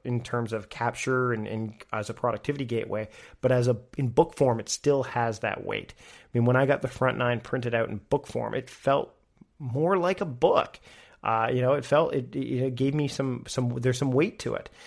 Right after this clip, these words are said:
Um, the other thing I do, uh, and I'm gonna do more of, continue this tradition rather, is wherever I buy a book when I'm traveling. So if I pick up a book while I'm traveling, I will write on the inside cover either the reason I picked it up or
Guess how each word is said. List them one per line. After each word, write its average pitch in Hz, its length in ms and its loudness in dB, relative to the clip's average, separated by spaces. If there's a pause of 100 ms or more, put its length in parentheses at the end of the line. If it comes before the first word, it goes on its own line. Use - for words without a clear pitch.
(260)
Um, 131 140 2
the 143 140 6
other 262 160 4
thing 220 180 4
I 165 140 6
do, 139 460 2
uh, 127 280 0
and 123 160 0
I'm 123 100 0
gonna 131 160 0
do 123 120 2
more 131 360 4
of, 113 280 0 (280)
continue 160 440 2
this 123 120 2
tradition 113 440 -2
rather, 107 320 -4 (340)
is 135 320 6 (500)
wherever 160 640 0
I 185 80 2
buy 127 320 4
a 131 100 8
book 120 300 4
when 120 120 2
I'm 104 120 -4
traveling. 143 580 -2
So 127 140 0
if 120 80 0
I 123 80 4
pick 170 300 -4
up 175 160 0
a 160 40 6
book 127 280 4
while 120 160 4
I'm 113 80 -2
traveling, 131 500 0 (320)
I 135 120 4
will 175 180 4
write 139 220 8
on 139 80 4
the 127 120 4
inside 120 320 2
cover 110 580 -2 (360)
either 117 200 0
the 110 120 -2
reason 120 280 2
I 120 80 4
picked 123 260 -4
it 113 80 0
up 117 240 2
or 101 220 -4